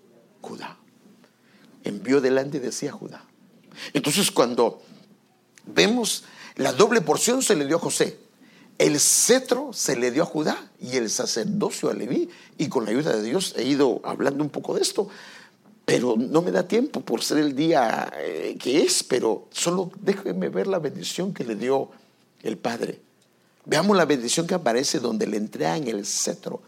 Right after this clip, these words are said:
el gobierno de la familia, la familia de Dios. "Judá,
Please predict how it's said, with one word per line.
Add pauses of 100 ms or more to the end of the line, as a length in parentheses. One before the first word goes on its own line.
(240)
el
gobierno
de
la
familia, (360)
la
familia
de
Dios. (1400)
"Judá,